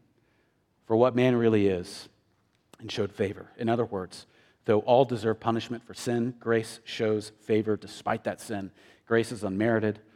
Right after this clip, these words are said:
divine favor in spite of the positive demerit or positive deserving of judgment. Now, let me close with this. What do we do with this text?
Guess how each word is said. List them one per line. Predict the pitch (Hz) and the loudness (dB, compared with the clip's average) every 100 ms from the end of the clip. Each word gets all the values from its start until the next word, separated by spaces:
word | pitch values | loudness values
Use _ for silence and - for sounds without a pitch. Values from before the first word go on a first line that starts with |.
| _ - | _ -10
divine | 92 107 113 | 0 2 2
favor | 104 110 104 107 | 2 0 0 -2
in | 104 | -4
spite | - 113 110 | -4 0 0
of | 98 | -2
the | |
positive | - 107 104 104 104 | -4 -2 -2 -2 -6
demerit | 107 98 110 110 - | -4 -2 0 0 -2
or | |
positive | - 113 110 104 101 _ _ _ _ _ | -4 0 0 -2 -10 _ _ _ _ _
deserving | 98 90 95 110 110 | -16 -8 -2 0 0
of | 98 | -4
judgment. | 92 - 98 _ | -10 -14 -20 _
Now, | 120 110 | -4 -2
let | 123 | -2
me | |
close | 123 113 | 2 0
with | 95 | 0
this. | 98 87 - - - - - | -8 -10 -14 -16 -6 -4 -4
What | 123 135 | 4 6
do | |
we | 131 | 6
do | 120 | 2
with | 117 | 0
this | 110 | -2
text? | - 98 - - | 0 0 -2 -18